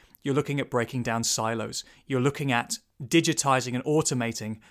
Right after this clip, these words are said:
areas of clearing and settlement that oftentimes have intermediaries or brokers in the way.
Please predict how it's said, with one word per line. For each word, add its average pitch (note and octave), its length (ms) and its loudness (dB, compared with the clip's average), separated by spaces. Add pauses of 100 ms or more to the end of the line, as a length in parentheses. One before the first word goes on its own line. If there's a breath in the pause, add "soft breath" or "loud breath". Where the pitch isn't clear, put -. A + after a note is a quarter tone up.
(260 soft breath)
areas C3 320 2
of A#2 140 -6
clearing B2+ 380 2
and A2+ 100 -2
settlement A#2+ 560 -2 (180)
that C#3+ 160 0
oftentimes C3+ 540 0
have B2 180 0
intermediaries A#2 560 -2
or A2 80 -2
brokers A#2 400 -4
in G#2+ 120 -8
the G#2+ 60 -8
way. C3 400 -2